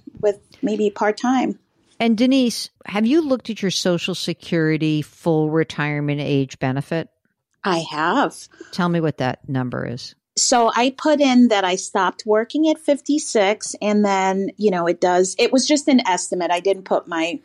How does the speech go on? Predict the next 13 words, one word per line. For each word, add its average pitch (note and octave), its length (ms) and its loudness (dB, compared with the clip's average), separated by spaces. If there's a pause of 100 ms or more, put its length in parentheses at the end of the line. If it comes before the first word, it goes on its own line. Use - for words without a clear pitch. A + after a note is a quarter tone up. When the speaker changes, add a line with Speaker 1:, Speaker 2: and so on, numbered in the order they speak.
(240)
Speaker 1:
social F#3 540 0
in F3+ 220 -2
on E3+ 160 0
the E3 80 0
website. D#3 600 0 (560)
Um, F3+ 280 2
but G3+ 160 2
it C4 180 0
did E4 200 2
say C#4 240 4
somewhere C4 600 6
again A3+ 420 2
around F#3 520 0